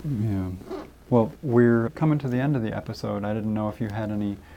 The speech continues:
last insights on patience and persistence, anything you wanted to share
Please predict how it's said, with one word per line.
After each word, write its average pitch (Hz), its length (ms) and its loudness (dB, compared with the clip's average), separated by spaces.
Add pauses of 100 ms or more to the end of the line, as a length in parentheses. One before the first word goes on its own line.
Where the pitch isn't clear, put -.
(140)
last 110 460 0
insights 107 540 -2
on 101 160 -2
patience 104 600 -6
and 104 100 -4
persistence, 104 600 -4
anything 104 240 2
you 104 100 2
wanted 101 280 -2
to 110 60 -8
share 101 480 -2